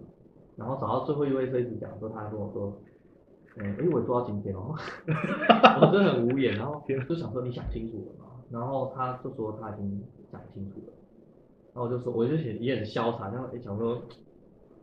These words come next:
Speaker 1: 就是盯住这样。
Speaker 2: 你想清楚了，我，我还没想清楚。
Speaker 1: 不是，我就故作镇定这样，
Speaker 2: 是。
Speaker 1: 然后就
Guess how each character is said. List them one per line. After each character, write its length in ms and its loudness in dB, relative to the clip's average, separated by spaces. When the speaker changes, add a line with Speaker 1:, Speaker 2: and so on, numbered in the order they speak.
Speaker 1:
就 60 -4
是 240 -4
盯 240 -4
住 180 0
这 80 2
样。 80 0
Speaker 2:
你 80 0
想 240 -2
清 180 2
楚 200 0
了， 60 -4
我， 180 -4
我 80 -2
还 140 4
没 120 2
想 240 0
清 240 0
楚。 140 -4
Speaker 1:
不 80 2
是， 200 2
我 80 2
就 120 4
故 200 4
作 240 4
镇 220 0
定 100 -6
这 60 -6
样， 100 -8
Speaker 2:
是。 140 -4
Speaker 1:
然 80 0
后 320 0
就 240 -2